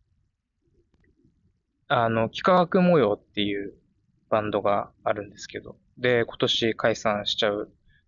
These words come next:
らしいんですけど、そのバンドの、ヨーロッパを拠点にしてるバンドなんで、まあでも日本人がやってるバンドで、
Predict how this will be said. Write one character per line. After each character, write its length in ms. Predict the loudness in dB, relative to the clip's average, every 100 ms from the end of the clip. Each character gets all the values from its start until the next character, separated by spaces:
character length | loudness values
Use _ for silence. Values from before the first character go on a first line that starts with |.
| _ -4
ら 100 | -2
し 100 | 0
い 80 |
ん 80 | -4
で 80 | -8
す 100 | -20
け 60 | -12
ど、 60 |
そ 100 | -2
の 160 | 0 2
バ 140 | 2
ン 100 | 2
ド 120 | 0
の、 240 | 0 0 -4 _ _ _ -2
ヨ 120 | 4
ー 40 | 4
ロ 80 | 4
ッ 20 |
パ 160 | 0 -6
を 40 |
拠 120 | -6
点 220 | -4 -2
に 120 | -2 -2
し 100 | -2
て 80 |
る 120 | -2 0
バ 120 | -2
ン 60 |
ド 100 | -4
な 160 | -4 -4
ん 100 | -2
で、 380 | -2 0 -2 -8 -4
ま 100 | 0
あ 20 |
で 80 | 2
も 80 | 2
日 120 | 2
本 220 | 2 0
人 160 | 0 -2
が 80 | -4
や 40 |
っ 40 |
て 140 | -8 -10
る 60 |
バ 120 | -6 -8
ン 120 | -10
ド 100 | -4
で、 240 | -2 -2